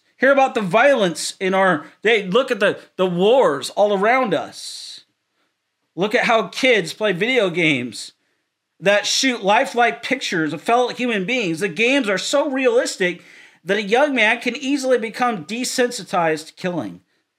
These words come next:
In fact, a recent Sylvester Stallone movie was Bullet to the Head. Our culture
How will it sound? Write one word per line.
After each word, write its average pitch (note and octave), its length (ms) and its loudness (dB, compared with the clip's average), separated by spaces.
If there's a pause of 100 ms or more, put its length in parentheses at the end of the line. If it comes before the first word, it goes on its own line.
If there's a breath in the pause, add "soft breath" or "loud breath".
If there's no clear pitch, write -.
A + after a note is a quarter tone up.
(220)
In - 80 -10
fact, G#3 360 2
a F#3+ 40 2
recent G3+ 480 0
Sylvester E3 840 -2 (100)
Stallone A#3 460 2
movie F3 300 2
was D#3+ 240 2
Bullet G#3+ 420 0
to G3+ 100 -6
the G3+ 120 0
Head. G#3+ 400 -2 (760)
Our G3 180 2
culture F#3+ 760 -4